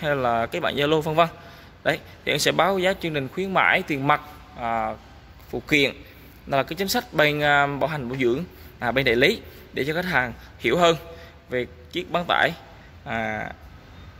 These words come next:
Navara này, được chưa? Thì, à, trong cái đợt này thì Minh Hưng nhập về đúng hai con và một con đã bán rồi các bạn.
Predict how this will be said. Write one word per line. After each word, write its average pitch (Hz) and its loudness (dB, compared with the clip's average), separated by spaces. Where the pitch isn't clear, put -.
Navara 139 4
này, 127 0
được 117 -14
chưa? 143 -8
Thì, 175 6
à, 165 6
trong 185 2
cái 233 4
đợt 175 4
này 156 2
thì 165 -4
Minh 170 -2
Hưng 190 -2
nhập 160 2
về 151 4
đúng 185 2
hai 208 0
con 165 0
và 151 2
một 143 0
con 151 2
đã 139 4
bán 156 2
rồi 175 2
các 165 -4
bạn. 156 2